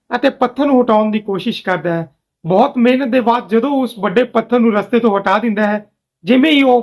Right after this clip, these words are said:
ਪੱਥਰ ਨੂੰ ਰਸਤੇ ਤੋਂ ਹਟਾਉਂਦਾ ਹੈ ਤਾਂ ਪੱਥਰ ਦੇ ਹੇਠਾਂ ਬਹੁਤ ਸਾਰੇ ਸੋਨੇ ਦੇ ਸਿੱਕੇ ਅਤੇ ਇੱਕ ਚਿੱਠੀ ਪਈ ਮਿਲਦੀ ਹੈ ਜਿਸ ਵਿੱਚ ਲਿਖਿਆ ਹੁੰਦਾ ਹੈ ਕਿ ਇਹ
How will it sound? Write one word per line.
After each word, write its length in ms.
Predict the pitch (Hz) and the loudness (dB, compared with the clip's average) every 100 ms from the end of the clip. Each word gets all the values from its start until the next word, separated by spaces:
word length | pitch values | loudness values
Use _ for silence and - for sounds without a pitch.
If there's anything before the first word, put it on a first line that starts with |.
| 233 | -2
ਪੱਥਰ 260 | 226 254 | -2 0
ਨੂੰ 140 | 247 233 | 2 0
ਰਸਤੇ 240 | 214 240 | 0 -2
ਤੋਂ 200 | 226 208 | 0 0
ਹਟਾਉਂਦਾ 320 | 196 202 220 | 0 0 0
ਹੈ 200 | 208 208 _ _ _ | 0 -4 _ _ _
ਤਾਂ 100 | 302 | -4
ਪੱਥਰ 380 | 285 277 269 320 | 0 -2 0 -2
ਦੇ 140 | 311 285 | 0 0
ਹੇਠਾਂ 220 | 269 262 | 0 0
ਬਹੁਤ 300 | 185 247 277 | 2 2 2
ਸਾਰੇ 240 | 262 254 | 0 -2
ਸੋਨੇ 320 | 254 240 233 247 | -2 0 2 2
ਦੇ 120 | 233 | 0
ਸਿੱਕੇ 460 | 226 214 247 233 _ _ 240 | -4 0 0 0 _ _ -6
ਅਤੇ 180 | 240 269 | -2 -2
ਇੱਕ 140 | - | -2
ਚਿੱਠੀ 320 | 247 254 254 | -2 0 2
ਪਈ 200 | 302 247 | 2 2
ਮਿਲਦੀ 380 | 220 202 196 208 | 0 -2 -2 -2
ਹੈ 240 | 185 175 _ _ - | -2 -6 _ _ -2
ਜਿਸ 220 | 269 311 | 0 0
ਵਿੱਚ 220 | 294 - | -2 0
ਲਿਖਿਆ 280 | 254 240 285 | 2 2 2
ਹੁੰਦਾ 300 | 269 247 254 | 2 2 2
ਹੈ 80 | 247 | 0
ਕਿ 180 | 247 262 | -2 -4
ਇਹ 280 | 262 240 | 2 2